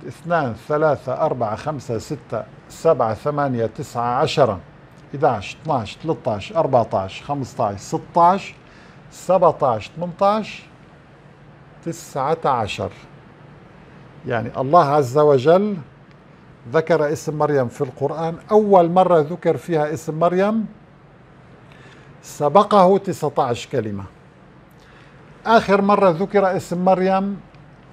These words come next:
تلاه تسعتاش كلمة، ورقم سورة مريم تسعتاش.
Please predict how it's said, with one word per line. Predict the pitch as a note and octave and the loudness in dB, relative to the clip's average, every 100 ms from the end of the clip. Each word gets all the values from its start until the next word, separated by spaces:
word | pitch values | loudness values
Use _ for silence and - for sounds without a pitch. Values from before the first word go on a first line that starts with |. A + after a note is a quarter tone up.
| - | 0
تلاه | E3 F3 A3 F#3+ G#3 | 4 6 6 6 2
تسعتاش | G3+ E3+ C#3+ - E3 C#3 - | -2 -8 -8 -4 -2 -2 -4
كلمة، | C#3+ A2 G#2 G#2 - - - - - _ _ - _ _ - - - - - - | -6 -6 -8 -10 -14 -20 -20 -20 -20 _ _ -20 _ _ -20 -20 -20 -20 -20 0
ورقم | D#3 A#3 A#3 G#3+ | 6 6 6 2
سورة | - G#3+ G3 - | 2 2 2 4
مريم | F#3 F#3 G3 | 2 2 0
تسعتاش. | - C#3 - G#2 G#2 G#2+ - - | -4 -8 -8 -8 -8 -8 -12 -16